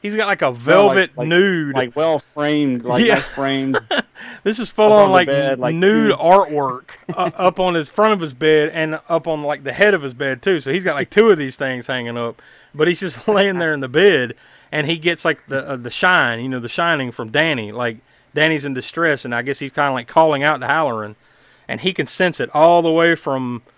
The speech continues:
Speaker 1: you know, fucking Colorado to, uh, Miami where
Speaker 2: Well,
Speaker 1: he's at. So then Jack goes to room two thirty-seven to check out, you know, like, is there a woman in there or whatever. And as he walks in and he sees a, a naked woman in the tub.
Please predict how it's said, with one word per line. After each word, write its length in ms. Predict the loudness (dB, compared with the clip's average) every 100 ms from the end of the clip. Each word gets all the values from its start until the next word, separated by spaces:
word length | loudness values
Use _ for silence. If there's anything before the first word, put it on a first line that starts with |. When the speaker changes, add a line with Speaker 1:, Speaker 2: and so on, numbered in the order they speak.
| _ _ _
Speaker 1:
you 80 | -10
know, 80 | -6
fucking 300 | -6 -6 -4
Colorado 800 | 0 2 2 4 6 6 4 -2
to, 420 | -4 -6 -6 -4
uh, 380 | -2 -2 -4 -8 -8
Miami 480 | -2 2 2 2 -2
where 160 | -4 -2
Speaker 2:
Well, 100 | -2
Speaker 1:
he's 120 | -2
at. 340 | -6 -6 -10 -16 _
So 120 | -6
then 200 | 0 0
Jack 460 | 2 2 2 0 _ _ _ _ _ _ -6
goes 420 | -2 0 0 -4
to 100 | -8
room 240 | -8 -6 -6
two 160 | -8
thirty-seven 560 | -8 -6 -6 -6 -6 -6
to 40 |
check 280 | -8 -6 -2
out, 260 | 0 0 -2
you 60 | -8
know, 160 | -8
like, 200 | -6 -8 -10 -18
is 240 | -12 -10
there 100 | -6
a 60 | -4
woman 260 | -2 -4 -4
in 80 |
there 140 | -6 -8
or 40 |
whatever. 380 | -6 -6 -6 -10 _ _ _ _
And 100 | -12
as 260 | -10 -10 -10
he 100 | -8
walks 340 | 0 0 0
in 160 | -2 -2
and 100 | -4
he 140 | -8
sees 320 | -8 -2 -2 -2
a, 20 |
a 280 | -4 -4 -4
naked 340 | 0 0 0
woman 380 | -2 0 0 -2
in 80 | -6
the 80 | -4
tub. 440 | 0 2 0 -6